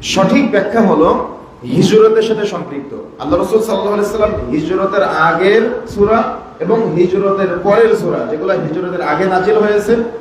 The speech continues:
হিজরতের আগে কোথায় ছিলেন আল্লাহ রসুল? মক্কায় না মদিনায়? মক্কায়।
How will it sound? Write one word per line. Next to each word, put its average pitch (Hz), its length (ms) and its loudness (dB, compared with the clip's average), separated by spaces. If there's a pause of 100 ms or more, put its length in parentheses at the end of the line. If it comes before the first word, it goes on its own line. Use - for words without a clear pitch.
(120)
হিজরতের 196 380 2
আগে 196 160 4
কোথায় 202 280 -2
ছিলেন 190 220 -4
আল্লাহ 175 240 -6
রসুল? 165 160 -6
মক্কায় 196 360 -2
না 190 100 -2
মদিনায়? - 280 -2 (760)
মক্কায়। 147 360 0